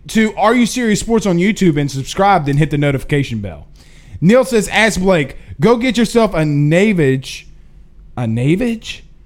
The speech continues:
for your sinuses. Go check it out." I might have to do that.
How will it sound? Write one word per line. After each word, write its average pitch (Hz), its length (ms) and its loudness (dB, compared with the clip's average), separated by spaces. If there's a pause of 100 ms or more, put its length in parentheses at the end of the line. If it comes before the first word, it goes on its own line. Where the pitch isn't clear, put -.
for 190 180 4
your 151 140 4
sinuses. 180 680 0 (440)
Go 180 160 2
check 185 320 -2
it 160 60 4
out." 143 340 0
I 160 100 0
might 233 160 2
have 190 180 0
to 123 60 -2
do 120 260 0
that. 85 280 -6